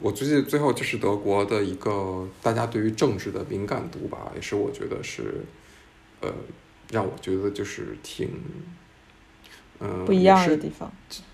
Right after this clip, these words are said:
Speaker 1: 对，不一样的地方，因为就像，呃，以前的话，我其实，我们这个播客第一期好像就说过，我以前就是，就是大家好像对政治方面的讨论就比较少。
Speaker 2: 嗯。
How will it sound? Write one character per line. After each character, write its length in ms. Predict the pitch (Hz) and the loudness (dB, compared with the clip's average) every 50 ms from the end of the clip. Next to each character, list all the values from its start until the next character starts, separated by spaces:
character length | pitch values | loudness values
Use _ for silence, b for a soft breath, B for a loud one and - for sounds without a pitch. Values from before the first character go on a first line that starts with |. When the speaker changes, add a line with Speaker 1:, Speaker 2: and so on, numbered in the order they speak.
| - - - - | -20 -20 -8 0
Speaker 1:
对， 140 | - 131 113 | 4 4 4
不 160 | - - 120 | 6 4 4
一 100 | 110 110 | 4 6
样 220 | 117 113 107 101 95 | 6 4 4 2 0
的 80 | 92 | -2
地 160 | 87 - 90 | -4 -4 -4
方， 260 | 87 - 92 85 85 101 | -4 -4 -4 -6 -4 -4
因 100 | 110 120 | -4 -4
为 120 | 123 - - - - - - - - - - - - - - - - - - - - - - - - - - - - - - - - - - - | -4 -4 -6 -10 -16 -20 -20 -20 -20 -20 -20 -20 -20 -20 -20 -20 -20 -20 -20 -20 -20 -20 -20 -20 -20 -20 -20 -20 -20 -20 -20 -20 -20 -20 -14 -2
就 120 | - 143 139 | 2 2 4
像， 540 | 139 156 143 131 117 107 104 101 101 120 117 - - - - | 6 6 6 6 4 2 0 -2 -4 -6 -8 -10 -14 -8 -4
呃， 460 | 107 104 98 95 95 95 95 92 98 101 - - - - - - - - | -4 -2 -2 0 0 0 0 -2 -2 -4 -8 -10 -14 -20 -20 -20 -10 -6
以 140 | - 113 | -4 -4
前 420 | 113 - - - 104 98 95 101 110 | -2 -2 -2 0 0 0 0 0 -2
的 100 | 135 165 | -4 -4
话， 320 | 165 - 156 127 110 92 | -2 0 0 2 2 2
我 300 | 90 90 90 92 101 95 - | 0 0 0 0 0 0 0
其 160 | - - 120 | -2 -4 -4
实， 240 | 113 117 113 117 113 113 - - - - - | -2 -2 -2 -2 -2 -4 -8 -12 -14 -6 -2
我 100 | - 104 | 0 0
们 140 | 101 110 117 | 2 2 0
这 100 | - 240 226 | 2 2 4
个 140 | 233 - | 4 4
播 200 | - - - 143 | 4 4 4 4
客 160 | 143 143 135 120 | 4 4 2 0
第 140 | - 123 | 0 0
一 60 | 117 107 | -2 -2
期 200 | - - 135 135 | 2 4 4 4
好 140 | 131 - - | 4 2 -2
像 80 | - | -6
就 60 | 90 95 | -6 -8
说 220 | - - 104 98 | -6 -4 -4 -4
过， 140 | - - - | -2 -2 0
我 100 | - 101 | 2 2
以 120 | 110 113 113 | 2 2 2
前 180 | - 110 95 87 | -2 -4 -6 -4
就 80 | 107 | -6
是， 200 | 101 - 98 95 95 | -4 -4 -4 -4 -2
就 120 | - 135 | -2 -2
是 180 | 127 131 104 - B B B B B B B | -2 0 -2 -2 B B B B B B B
大 100 | B 117 | B 4
家 160 | 113 117 123 | 4 4 4
好 140 | 120 - - - | 2 0 -4 -4
像 180 | 98 98 101 | -4 -4 -2
对 160 | 98 117 104 101 | 0 0 0 0
政 300 | 104 - 147 139 110 113 | 0 0 -2 -2 -2 -6
治 160 | - - - | -8 -8 -10
方 180 | - - - 98 | -8 -8 -8 -6
面 160 | 101 98 92 87 | -4 -4 -6 -6
的 80 | 85 - - - - | -8 -10 -10 -12 -12
讨 220 | - - - - - | -12 -10 -10 -6 -4
论 220 | - 104 110 107 | -2 0 0 0
就 80 | 98 90 - - B B B - | -2 -2 -4 -8 B B B -16
比 80 | - - | -6 -2
较 140 | - 110 135 | -2 -2 0
少。 240 | - - - - - - - - - - - - - | -2 -4 -4 -6 -8 -12 -16 -16 -18 -20 -20 -8 0
Speaker 2:
嗯。 320 | - 196 190 180 175 160 | 4 6 6 6 6 2